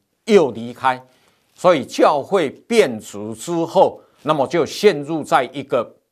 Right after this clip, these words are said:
没有办法传扬神真理讯息，来遵守神诫命律例典章，那么这样子的一个变质的教会。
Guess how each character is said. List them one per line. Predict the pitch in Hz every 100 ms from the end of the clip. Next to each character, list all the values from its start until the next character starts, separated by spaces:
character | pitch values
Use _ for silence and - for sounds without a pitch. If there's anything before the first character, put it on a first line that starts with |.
| _
没 | 113 185
有 | 214
办 | 139 147 131
法 | 104 101 101 107 _ _ _
传 | - 123 123 151 214 143
扬 | 127 120 117 -
神 | - 120 113 117
真 | - 196 190
理 | 131 104
讯 | - 196
息， | - 110 104 117 - _ -
来 | 143 139 135
遵 | - 190 190
守 | 151 127 101
神 | - - 123 110 123 120
诫 | - 240 185 147
命 | 185 147
律 | 151 190
例 | 160 151
典 | - 147 101 95
章， | 160 143 143 _
那 | 156
么 | 156 131
这 | - 202
样 | 147
子 | 117 127 104
的 | 110 101
一 | 160
个 | - 135 117 - _ _ _ _
变 | 269 156 101
质 | - 90
的 | 104
教 | - 127
会。 | - 135